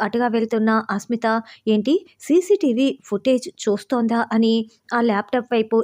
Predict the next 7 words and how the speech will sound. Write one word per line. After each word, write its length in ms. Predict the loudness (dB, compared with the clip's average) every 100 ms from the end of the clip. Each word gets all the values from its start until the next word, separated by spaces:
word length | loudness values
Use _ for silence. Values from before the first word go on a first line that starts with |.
| 0
చాలా 260 | -2 -2
షాకింగ్‌గా 520 | -2 -4 -2 -2 -2 -2
చూస్తూ 300 | -4 -4 -2 0
ఉంటుంది. 440 | 0 0 0 -2 -4 -14 -6
తర్వాత 360 | 0 2 2 0 0 0
రామలక్ష్మికి 720 | 0 0 -2 -4 -6 -2 0 0 -4 -6
శౌర్య 340 | -2 0 0